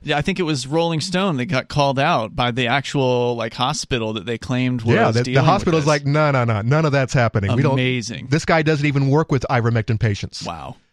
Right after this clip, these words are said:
Speaker 2: So yeah, that, that's been the meme of the week. And of course, if you've been, if you haven't been living under a rock, you probably know that Fauci has been, uh,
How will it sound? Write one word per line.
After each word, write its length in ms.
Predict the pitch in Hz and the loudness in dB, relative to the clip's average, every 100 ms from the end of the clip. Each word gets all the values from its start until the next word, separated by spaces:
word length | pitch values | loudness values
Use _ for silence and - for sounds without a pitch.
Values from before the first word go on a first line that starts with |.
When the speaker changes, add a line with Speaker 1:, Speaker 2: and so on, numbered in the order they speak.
| _ | _
Speaker 2:
So 280 | - 135 135 | 0 2 2
yeah, 160 | 165 | 2
that, 240 | 135 190 - - | 2 0 0 -2
that's 220 | 139 170 | -2 0
been 260 | - 175 160 | 0 0 2
the 80 | |
meme 220 | 156 156 160 | 2 2 2
of 60 | |
the 100 | 156 | 0
week. 340 | 117 110 - - _ _ - | 0 -2 -4 -18 _ _ -2
And 100 | 127 | -2
of 60 | |
course, 320 | - 156 147 | 2 0 2
if 100 | 135 | -2
you've 120 | 123 131 | -2 -2
been, 220 | 139 139 | -2 -4
if 140 | - 117 | -6 -2
you 160 | 131 - | -2 0
haven't 260 | 139 175 131 | 2 2 2
been 80 | 110 | 0
living 200 | 107 104 | 2 0
under 120 | 101 | 2
a 20 | |
rock, 300 | 101 104 104 | 0 0 0
you 40 | 117 | -2
probably 300 | - 120 117 | 0 0 0
know 220 | 113 117 | 2 2
that 160 | 110 117 | 0 -2
Fauci 560 | 131 127 - 131 117 | -2 -2 -2 -4 -2
has 180 | 110 101 | -2 -2
been, 380 | 107 113 107 107 | 0 0 0 0
uh, 220 | 104 101 | 0 0